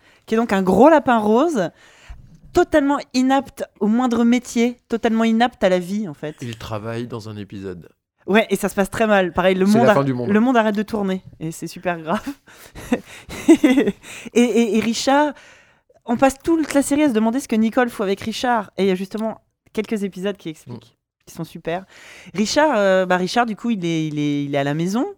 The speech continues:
Speaker 1: Euh, on sait pas très bien ce qu'il fait, et il mange, il mange, euh, beaucoup.
Speaker 2: Il a été materné par sa
Speaker 1: Il a
Speaker 2: mère.
Speaker 1: extrêmement materné, donc sa mère, c'est Mamie Jojo, une petite lapine, euh,
Speaker 2: Un
Speaker 1: toute
Speaker 2: mè-,
Speaker 1: vieille, toute ridée,
Speaker 2: un
Speaker 1: toute
Speaker 2: mètre cube de lapin.
Speaker 1: <laughs> C'est ça.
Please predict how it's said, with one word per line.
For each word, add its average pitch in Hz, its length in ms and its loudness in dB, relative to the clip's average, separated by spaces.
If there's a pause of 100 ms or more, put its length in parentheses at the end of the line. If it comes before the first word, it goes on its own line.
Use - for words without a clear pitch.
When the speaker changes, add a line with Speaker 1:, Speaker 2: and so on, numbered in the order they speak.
(100)
Speaker 1:
Euh, 151 520 -4
on 151 180 -8
sait 160 160 -14
pas 156 140 -8
très - 120 -8
bien 175 120 -6
ce - 60 -14
qu'il 196 120 -10
fait, 262 200 0
et 208 40 -2
il 185 120 -2
mange, 170 460 -4
il 151 120 -12
mange, 160 300 -6
euh, 147 200 -2
beaucoup. 190 380 -2 (560)
Speaker 2:
Il 120 80 -4
a 123 40 0
été 120 180 -2
materné 127 440 -2
par 113 140 -10
sa 110 160 -14
Speaker 1:
Il 196 100 0
a 202 60 2
Speaker 2:
mère. 196 80 -4
Speaker 1:
extrêmement 254 340 -4
materné, 226 340 0
donc 214 120 -4
sa 196 160 0
mère, 208 280 0
c'est 185 140 -4
Mamie 196 260 4
Jojo, 202 320 2
une 202 80 -4
petite 196 300 -8
lapine, 214 560 -4
euh, 139 1200 -2
Speaker 2:
Un - 140 -14
Speaker 1:
toute 262 120 2
Speaker 2:
mè-, 208 80 -2
Speaker 1:
vieille, 254 280 2
toute 226 240 -6
ridée, 226 500 0
Speaker 2:
un 117 60 -4
Speaker 1:
toute 117 80 0
Speaker 2:
mètre 131 180 -2
cube 135 180 -4
de 120 100 2
lapin. 117 360 -2
Speaker 1:
<laughs> - 40 -20
C'est 294 340 4
ça. 262 240 4